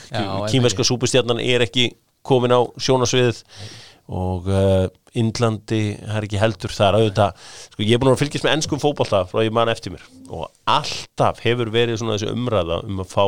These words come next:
Speaker 2: sko, Asian minor-, no-, minorities til að fara að stunda,
Speaker 1: Já.
Speaker 2: eh, fótbolta. Og það hefur stundum gengið, hérna, Michael Chopra
Speaker 1: Já,
Speaker 2: spilaði,
Speaker 1: já.
Speaker 2: hann er,
Speaker 1: Hálfur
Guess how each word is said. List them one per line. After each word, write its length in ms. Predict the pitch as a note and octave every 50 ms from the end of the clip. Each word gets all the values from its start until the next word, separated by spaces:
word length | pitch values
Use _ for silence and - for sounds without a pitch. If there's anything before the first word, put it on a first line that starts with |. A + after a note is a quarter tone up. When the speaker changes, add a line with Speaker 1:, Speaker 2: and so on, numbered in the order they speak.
| G2+ F#2+ - - - - -
Speaker 2:
sko, 320 | _ - G#2+ G2+ F#2+ G#2 - - - - - _ _ _ - - F#2
Asian 400 | A2+ B2 B2+ B2 - - B2 G#2+ G#2+
minor-, 480 | G#2 G#2 G#2+ G#2+ G#2+ A2 G#2 G#2 G2 G#2+
no-, 160 | A2 A2 G#2+
minorities 720 | G#2+ A2+ A2+ A2 A2+ A2 F#2+ F2+ - F#2+ F#2 - - - - _ -
til 120 | - G2+
að 60 | G#2 F#2
fara 120 | G2 F#2+
að 80 | - -
stunda, 480 | A#2+ G#2 F#2+ F#2+ - G2 E2+ D#2+ D#2 -
Speaker 1:
Já. 120 | - A2+ F#2 E2+ _ _ _ - -
Speaker 2:
eh, 460 | - E2+ E2+ D#2+ D#2 D#2+ D#2+ D#2+ F2 - _ _ _ _ _ -
fótbolta. 400 | - A#2 G#2+ - - - - - - _ C3 A#2+ - - - - - - - - _ _ -
Og 80 | -
það 80 | - F#2
hefur 80 | F#2
stundum 280 | - - A2+ G#2 G#2+ G2+
gengið, 360 | - A2+ A#2 A2 - A2+ G#2 G2
hérna, 100 | G#2 G2+
Michael 260 | G2+ G#2 G#2 A2 -
Chopra 480 | - - D3 D3 C3 - - - D3 C3+
Speaker 1:
Já, 80 | -
Speaker 2:
spilaði, 320 | - D#3 C3+ C3+ C#3 C3+ B2
Speaker 1:
já. 120 | - - -
Speaker 2:
hann 180 | A2+ A2+ A#2
er, 60 | A#2
Speaker 1:
Hálfur 100 | G#2+ -